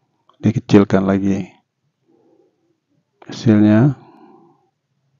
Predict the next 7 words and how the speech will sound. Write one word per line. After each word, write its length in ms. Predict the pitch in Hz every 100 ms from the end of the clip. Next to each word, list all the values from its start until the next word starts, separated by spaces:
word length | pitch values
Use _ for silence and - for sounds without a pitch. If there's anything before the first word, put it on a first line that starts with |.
| _ _ 139 _ _ _ _ _ _ _ _ _ _ _ _ _ _ _ _ _ _ _ _ -
tiga 320 | 120 107 110
puluh 200 | 107 110
satu 520 | - 107 104 - 117 120
per 240 | 113 107 110 - - - _ _ _ _ _ _
dua 240 | - 113 104
puluh. 560 | - 107 107 101 92 - _ _ _ _ _ -
Nih. 400 | 110 85 85